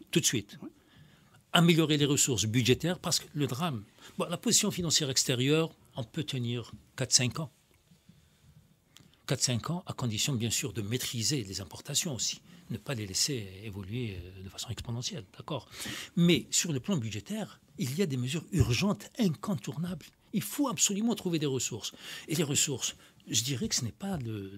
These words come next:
Speaker 1: le crédit extérieur. C'est au niveau interne d'abord.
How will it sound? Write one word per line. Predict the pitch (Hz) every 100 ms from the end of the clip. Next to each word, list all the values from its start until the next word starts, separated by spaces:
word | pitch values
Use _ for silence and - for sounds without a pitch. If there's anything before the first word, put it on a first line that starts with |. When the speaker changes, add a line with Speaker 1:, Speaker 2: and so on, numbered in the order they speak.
| 107 110
Speaker 1:
le |
crédit | - - 101
extérieur. | 95 - 147 208 175 - - _ _ - - - _ - - - _ _ - -
C'est | - - - 254 -
au | 220
niveau | 202 151 208 190
interne | 139 - 208 160
d'abord. | 135 143 208 180 -